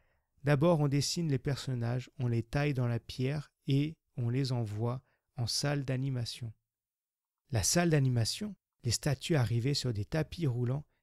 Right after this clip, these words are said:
et au-dessus d'elles, de gros chaudrons versaient sur elles une sorte de guimauve.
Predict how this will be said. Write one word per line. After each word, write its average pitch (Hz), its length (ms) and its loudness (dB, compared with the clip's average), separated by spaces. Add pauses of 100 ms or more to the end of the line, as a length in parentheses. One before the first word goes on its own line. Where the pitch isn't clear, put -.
(180)
et 139 100 6
au-dessus 160 480 0
d'elles, 131 340 0 (240)
de 131 80 2
gros - 280 4
chaudrons 147 500 0
versaient 127 360 -2
sur 120 300 -2
elles 156 200 -2
une 123 120 -4
sorte 139 300 -4
de 113 100 -2
guimauve. 110 480 -4